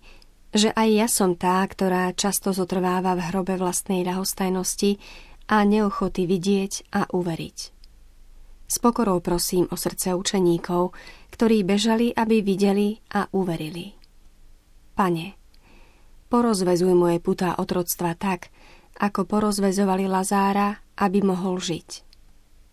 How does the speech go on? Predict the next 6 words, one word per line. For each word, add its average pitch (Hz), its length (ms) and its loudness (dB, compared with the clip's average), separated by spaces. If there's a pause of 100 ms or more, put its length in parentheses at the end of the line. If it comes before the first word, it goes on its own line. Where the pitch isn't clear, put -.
(400)
Nechaj 214 320 2
ma 165 240 0
odísť 175 360 0
k - 40 -20
prameňu 175 400 0
života, 185 560 -2